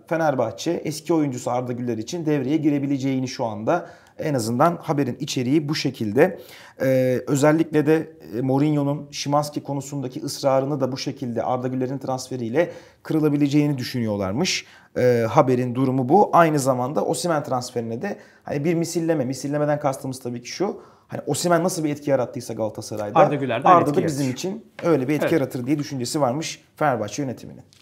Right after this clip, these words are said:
Speaker 2: İlk etapta yarım sezonluk kiralama olacaksa eğer, tabii ki süresini bilemeyiz. Ee, bu tip durumlarda, e, ben, e, Fenerbahçe yönetimi olarak Arda'yı bir buçuk sene kiralamak isterim.
Speaker 1: Tabii.
Speaker 2: Real Madrid'den. Hani sadece bir dört beş aylık bir pansuman değil, bir buçuk yıllık bir planlama içerisinde, e, tutmak isterim.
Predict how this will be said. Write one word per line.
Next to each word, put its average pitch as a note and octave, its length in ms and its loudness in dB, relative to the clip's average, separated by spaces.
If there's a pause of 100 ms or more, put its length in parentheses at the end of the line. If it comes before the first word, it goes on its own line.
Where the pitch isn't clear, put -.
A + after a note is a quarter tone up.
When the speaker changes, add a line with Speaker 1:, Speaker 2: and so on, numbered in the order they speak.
(520)
Speaker 2:
İlk B3 180 -2
etapta F#3 300 -2
yarım F3 200 0
sezonluk E3+ 400 -4
kiralama D3 420 -2
olacaksa C3+ 520 -4
eğer, G2 340 -8 (200)
tabii D#3+ 200 -6
ki C#3+ 80 -14
süresini C#3+ 480 -6
bilemeyiz. A#2 560 -6
Ee, G2+ 80 -8 (340)
bu D#3+ 100 -8
tip E3+ 180 -8
durumlarda, D3+ 720 -2
e, C3 360 -8
ben, C#3 120 0 (160)
e, C3 240 -8
Fenerbahçe C#3+ 520 -2
yönetimi B2+ 320 -8
olarak B2 260 -4 (100)
Arda'yı C#3 400 -2
bir D#3 140 0
buçuk D3+ 180 -8
sene D3 220 -2
kiralamak G2 460 -4
isterim. F2+ 300 -10 (200)
Speaker 1:
Tabii. A2 200 -4 (120)
Speaker 2:
Real A#2 220 0
Madrid'den. F#2+ 480 -8 (360)
Hani G#2 200 -10 (240)
sadece C#3 400 2
bir C3+ 140 -2
dört C3+ 200 -4
beş D#3 160 -2
aylık C3+ 280 0
bir C3 80 -4
pansuman C#3 540 -2
değil, G3+ 180 -4
bir F#3+ 140 0
buçuk D3+ 260 -8
yıllık D#3+ 240 -2
bir D#3 140 -2
planlama D#3 380 2
içerisinde, C#3 640 -2
e, A2+ 280 -8
tutmak G#2 320 -14
isterim. F2 280 -14